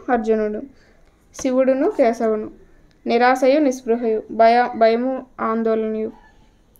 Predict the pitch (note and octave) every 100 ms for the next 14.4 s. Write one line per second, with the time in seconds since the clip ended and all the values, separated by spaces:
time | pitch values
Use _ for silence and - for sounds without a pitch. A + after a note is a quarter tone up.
0 | - B3+ A#3+ A#3+ A#3+ C#4 C#4+ A3+ A3+ A3+
1 | A3+ A3 C#4+ - - _ - C#4+ C#4 B3+
2 | A#3+ A#3+ B3 A#3+ D#4 G4+ A#3 A3+ - G#3+
3 | A3 - - - - - _ _ _ _
4 | _ _ - D4+ E4 E4 C4+ C4+ C#4 C4
5 | A#3+ A#3+ B3 B3+ D4+ A#3+ A3+ A3 A3 A#3
6 | G#3 G#3 A3+ C#4+ B3 C4 C#4+ C4 A#3+ A3+
7 | A3 A3 - A3 A3 A3 A3 A3 A3 -
8 | - - A#3+ E4 - - _ _ _ _
9 | - G#3+ G#3+ - G#3+ G3+ G#3 - G#3+ G#3+
10 | A3 A3 A3+ C#4+ - - G#3 - G#3+ G#3
11 | - - - - - - - - A#3+ B3+
12 | B3+ B3 A#3 A#3 A3+ - - - - -
13 | A3 - A#3 G#3+ - - C4 - - A#3
14 | A3 G#3+ G3+ -